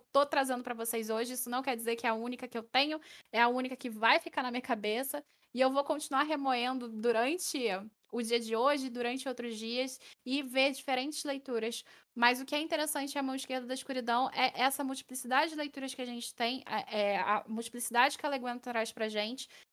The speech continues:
e a forma como ela constrói o texto, de novo, que é muito brilhante. O texto é muito poético, o texto traz muitas nuances, e não é à toa que mescla prosa e poesia, mescla literatura e filosofia, taoísmo e diferentes re-, percepções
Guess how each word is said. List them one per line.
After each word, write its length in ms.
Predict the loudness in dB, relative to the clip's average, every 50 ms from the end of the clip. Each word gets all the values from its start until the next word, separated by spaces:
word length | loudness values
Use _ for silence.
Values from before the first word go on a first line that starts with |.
| _ _ -6 4
e 80 | 6
a 100 | 6 6
forma 400 | 6 6 4 4 4 6 4 0
como 160 | 0 0 0
ela 140 | 0 -2 -2
constrói 460 | -4 -4 -6 -6 -4 0 0 0 0
o 40 | 0
texto, 400 | -2 -2 -2 -2 -2 -4 -8 -10
de 140 | -8 -6 -4
novo, 420 | -4 -2 0 2 2 0 0 -4
que 100 | -6 -4
é 60 | -2 -2
muito 320 | -2 -2 -6 -6 -6 -4
brilhante. 540 | -4 -4 -4 -4 -4 -4 -4 -6 -8 -10 -12 -12 -18 -20 -16 _
O 80 | -6 -4
texto 340 | 2 4 4 4 4 4 2
é 60 | 2
muito 420 | 2 2 0 0 0 -2 -2 -4
poético, 580 | 0 2 4 6 6 6 4 2 0 -6 -4 -4
o 60 | -4
texto 360 | -2 0 0 0 0 -2 -6 -6
traz 300 | -2 0 0 0 0 0
muitas 400 | -2 -2 -2 -2 -2 -2 -4 -4
nuances, 640 | -2 -2 -2 -2 -2 -2 -4 -4 -4 -4 -6 -6 -14 -18 -20 -20 _ _ -8
e 200 | -2 -2 0 0
não 140 | 2 2 4
é 80 | 4 4
à 60 | 4
toa 300 | 4 4 2 4 4 2
que 160 | 0 -4 -4
mescla 520 | 0 2 2 2 2 0 -2 0 0 0 0
prosa 500 | -2 _ 2 4 6 6 6 6 4 0
e 40 |
poesia, 600 | -2 0 0 2 2 0 -2 -4 -2 2 2 2
mescla 680 | 2 2 2 0 0 0 -2 -4 -2 0 0 0 0 -2 -6 -10
literatura 640 | -12 -8 -2 0 0 0 0 -2 -6 -6 -4 -4
e 40 | -4
filosofia, 840 | -4 -2 -2 -2 -2 -2 -6 -8 -8 -8 -6 -2 2 2 2 2 0 -4 -18 -20 -20 _ 4
taoísmo 840 | 6 8 8 8 6 4 2 2 0 0 0 -2 0 0 0 0 0
e 360 | -2 -6 -4 -4 -4 -6 -8 -10
diferentes 600 | -10 -8 -6 -4 0 0 0 2 0 -2 -4 -4
re-, 140 | -2 -2 -2
percepções 1040 | 0 -2 -2 -2 -2 -2 -2 -4 -4 -4 -6 -4 -2 -2 0 -2 -2 -4 -6 -8